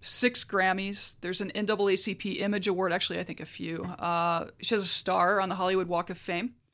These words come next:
And in addition to music, she's been in films, television shows, a number of, uh, charitable entities, including fighting H I V aids and promoting the U N's Food and Agriculture Organization.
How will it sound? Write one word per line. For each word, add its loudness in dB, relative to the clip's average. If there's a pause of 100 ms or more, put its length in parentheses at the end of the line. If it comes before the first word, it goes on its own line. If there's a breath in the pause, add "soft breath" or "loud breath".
(560)
And 8
in 6
addition 2
to 0
music, 0
she's -2
been 0
in -2
films, 0
television 2
shows, -2 (800)
a 0
number 4
of, -4
uh, 2
charitable 6 (420)
entities, 0
including 2
fighting 0
H 0
I 2
V -2
aids 2
and -2
promoting 0
the -4
U 0
N's -2
Food -2
and -4
Agriculture -4
Organization. -4